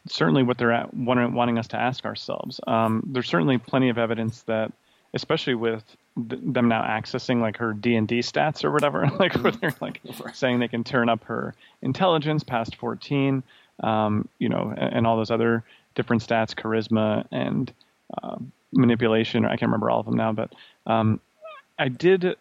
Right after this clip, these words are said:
Speaker 1: and I'll speak to whether I think she's fully or conscious, fully conscious or not in a second, but I did think there was so much going on here that's worth unpacking. I thought one of the most mind-blowing scenes was h-, her watching that computer that had her thought tree in front of it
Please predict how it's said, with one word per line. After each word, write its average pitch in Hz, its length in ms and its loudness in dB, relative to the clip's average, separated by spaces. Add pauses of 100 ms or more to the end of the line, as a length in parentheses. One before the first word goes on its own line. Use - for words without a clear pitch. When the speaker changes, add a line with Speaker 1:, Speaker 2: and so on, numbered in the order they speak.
(240)
Speaker 1:
and 127 120 4
I'll 120 100 4
speak 165 220 -2
to 131 140 -4
whether 117 200 2
I 110 60 2
think 117 180 -4
she's - 160 -10
fully 117 240 -4
or 110 120 -2
conscious, - 440 -4 (140)
fully 127 180 2
conscious 113 380 -2
or 113 40 -2
not 110 140 -2
in - 60 -6
a 113 40 -8
second, 123 360 -2
but 113 160 -2 (840)
I 147 80 0
did 180 180 4
think 135 140 4
there 120 100 4
was 113 100 2
so 123 120 0
much 113 160 2
going 110 180 2
on 113 140 2
here 113 180 0
that's 104 220 -6
worth 113 160 -2
unpacking. 107 580 -2 (320)
I 123 80 0
thought 131 160 2
one 139 100 2
of 139 60 2
the 123 60 2
most 117 180 0
mind-blowing 113 640 0
scenes 113 480 0
was 107 460 -2 (400)
h-, 104 60 -6 (160)
her 127 220 2
watching 113 420 2
that 120 140 0
computer 127 600 -2
that 120 140 -2
had 110 160 0
her 113 120 -4
thought - 300 -2
tree 160 240 0
in 165 80 0
front 165 220 0
of 160 80 -2
it 185 160 -2